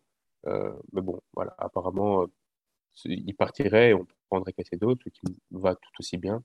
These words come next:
Parce que Sensi, moi, j'ai perdu un peu la confiance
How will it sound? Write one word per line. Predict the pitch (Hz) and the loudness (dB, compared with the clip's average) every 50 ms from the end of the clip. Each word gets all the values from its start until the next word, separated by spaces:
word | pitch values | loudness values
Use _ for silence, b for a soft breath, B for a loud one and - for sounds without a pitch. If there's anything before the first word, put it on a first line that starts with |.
| _ _ _ _ _ _ _ | _ _ _ _ _ _ _
Parce | - - - | -18 -18 -12
que | - 98 | -10 -10
Sensi, | 90 - - 90 85 - - 117 110 110 110 110 110 - _ _ _ | -8 -6 -6 -6 -6 -6 -4 -2 -2 -2 -4 -6 -10 -12 _ _ _
moi, | - 95 | -8 -6
j'ai | 92 95 90 | -6 -6 -6
perdu | - - 92 95 98 101 101 | -4 -4 -2 -2 0 0 0
un | 92 | 0
peu | 90 - 104 | 0 0 2
la | 95 95 | 2 2
confiance | 92 - 98 90 - - 113 107 107 98 95 | 2 0 -4 -6 -2 0 0 2 2 0 -4